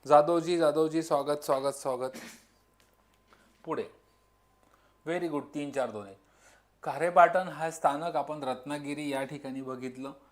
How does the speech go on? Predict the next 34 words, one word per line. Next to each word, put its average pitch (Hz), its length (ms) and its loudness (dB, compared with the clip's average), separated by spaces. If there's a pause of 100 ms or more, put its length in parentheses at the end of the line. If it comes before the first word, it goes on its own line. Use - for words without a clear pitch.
(260)
नंतर 156 440 -4
पुढचा 160 340 -4
होता 165 280 -2
की 160 140 -8
महाराष्ट्राच्या 143 720 -8
शिखरांची 160 580 -6
यादी 151 280 -2
दिली 143 280 -6
आहे, 151 240 -4 (360)
त्याचा 165 240 -6
चढता 175 560 2
क्रम 180 300 -2
लावायचा 110 500 -6
आहे, - 40 -14
म्हणजे 127 180 -8
कमी 165 340 -4
उंचीकडून 160 680 -6
जास्त, 120 400 -8
म्हणजे - 600 -12
शेवटचं 175 440 2
जे 180 160 -2
नाव 170 240 0
आहे 175 140 -2
ते 175 40 -4
जास्त 131 340 -2
उंचीचं 156 540 -4
असेल. 160 240 -4 (460)
कसा 170 380 4
मी 185 200 -8
हसतो 165 760 -4
अशी 120 280 -8
जी 147 140 -4
ट्रिक 151 360 -8
आहे, 101 80 -6